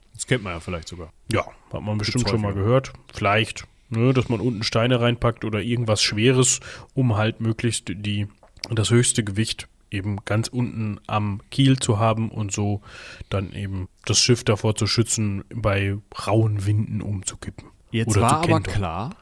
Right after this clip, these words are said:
Speaker 1: wir haben so und so viel Steine da unten drin. Wenn wir mehr Steine reintun, haben wir nicht mehr genug Lagerraum für alles, was wir sonst so brauchen, Essen für die Besatzung und so. Ähm, und wir haben die scheiße schweren Bronzekanonen oben.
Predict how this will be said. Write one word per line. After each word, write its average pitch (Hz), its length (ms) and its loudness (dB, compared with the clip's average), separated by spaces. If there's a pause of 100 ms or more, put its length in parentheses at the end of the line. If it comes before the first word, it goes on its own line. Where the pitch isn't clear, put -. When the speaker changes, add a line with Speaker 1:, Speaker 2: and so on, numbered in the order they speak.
(140)
Speaker 1:
wir 107 160 -2
haben 131 180 4
so 120 300 4
und 175 100 2
so 151 140 0
viel 156 580 0
Steine 131 440 2
da 131 80 4
unten 104 240 -2
drin. 127 420 2 (360)
Wenn 123 160 4
wir 127 80 4
mehr 131 240 4
Steine 165 380 2
reintun, 147 400 2
haben 131 140 0
wir 131 80 2
nicht 127 120 -2
mehr 127 120 2
genug 120 240 4
Lagerraum 131 600 2
für 120 360 0
alles, 120 240 0
was 113 160 -2
wir 107 80 -2
sonst 120 240 0
so 156 80 0
brauchen, 131 460 -2
Essen 113 200 -4
für 120 120 -6
die 110 60 -2
Besatzung 127 400 -2
und 123 100 -6
so. 143 260 -6 (320)
Ähm, 123 320 4
und 139 180 2
wir 135 100 4
haben 139 120 4
die 143 80 4
scheiße 156 400 2
schweren 139 380 2
Bronzekanonen 113 1000 2
oben. 104 440 2